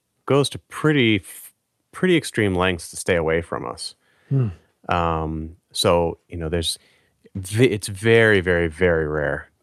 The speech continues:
Speaker 1: that you hear of anybody getting attacked by a bear. And ninety percent of the time when that does happen, it's because, um, somebody miscalculated and got too close to a sow with cubs.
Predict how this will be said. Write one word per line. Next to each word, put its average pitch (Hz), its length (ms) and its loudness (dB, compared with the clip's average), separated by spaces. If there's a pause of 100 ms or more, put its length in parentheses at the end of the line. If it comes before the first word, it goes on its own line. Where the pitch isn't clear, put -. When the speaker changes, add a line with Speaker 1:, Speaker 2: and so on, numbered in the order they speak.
Speaker 1:
that 98 140 -2
you 87 100 -2
hear 87 260 0
of 85 100 0
anybody 82 340 -2
getting 80 260 -2
attacked 80 460 -4
by 78 160 0
a 78 60 -2
bear. 78 280 0
And 85 300 -6
ninety 98 520 0
percent 92 360 -4
of 82 60 -4
the 85 60 -8
time 92 440 0
when 90 180 0
that 87 220 -2
does 87 200 0
happen, 98 400 -2 (680)
it's 92 140 -4
because, 85 1000 -2 (560)
um, 78 640 -4 (1600)
somebody 95 340 2
miscalculated 85 1040 0 (380)
and 78 480 -6 (420)
got 90 220 0
too - 160 -4
close 85 300 0
to 87 100 -2
a 80 40 0
sow 82 320 0
with 87 120 -12
cubs. 82 400 -4